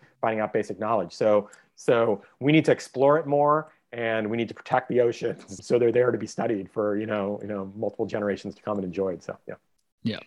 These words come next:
Speaker 2: And it's also, they're also sequestering roughly half the carbon that the Earth sequesters naturally and producing half the <laughs> oxygen. So
Speaker 1: Thank
Speaker 2: we,
Speaker 1: you, ocean.
Speaker 2: Yeah. Thank you, ocean.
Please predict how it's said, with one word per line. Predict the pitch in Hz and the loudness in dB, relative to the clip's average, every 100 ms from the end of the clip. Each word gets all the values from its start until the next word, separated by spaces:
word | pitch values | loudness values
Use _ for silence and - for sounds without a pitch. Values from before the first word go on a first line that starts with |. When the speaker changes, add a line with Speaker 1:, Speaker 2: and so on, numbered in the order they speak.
| _ _ - - - _ - | _ _ -20 -20 -20 _ -8
Speaker 2:
And | 117 113 | -6 -6
it's | 117 | 0
also, | 151 123 160 | 0 0 2
they're | 147 | 4
also | 135 - 127 120 | 4 2 -2 -2
sequestering | - - 127 - 123 117 113 113 _ - | -6 -4 -4 -2 -4 -4 -6 -10 _ -8
roughly | 120 120 | -6 0
half | 131 127 117 | 2 0 -4
the | |
carbon | - 127 104 107 110 | -2 0 0 -4 -6
that | 113 | -8
the | 123 | -4
Earth | 113 110 - | -2 -4 -6
sequesters | - 123 110 - 107 | -6 -2 -2 -4 -6
naturally | 110 110 - 110 107 | -4 -4 -2 -2 -2
and | 104 107 - - - - | -2 -4 -8 -20 -14 -2
producing | 117 120 123 113 104 98 _ _ | 2 4 2 0 -2 -8 _ _
half | 123 110 | 0 2
the | 120 | 0
<laughs> | - | 0
oxygen. | 131 - 127 175 147 | 0 0 2 2 2
So | - 214 - - - - - - | 2 2 0 -4 -16 -14 -12 -2
Speaker 1:
Thank | 139 - 165 | 0 4 6
Speaker 2:
we, | 151 | 6
Speaker 1:
you, | 143 131 | 8 8
ocean. | 135 117 95 90 - - - | 6 2 -4 -8 -20 -20 -2
Speaker 2:
Yeah. | 147 120 98 _ | 4 4 2 _
Thank | 135 127 | 2 4
you, | 127 | 4
ocean. | 113 104 - 151 | 2 2 0 -2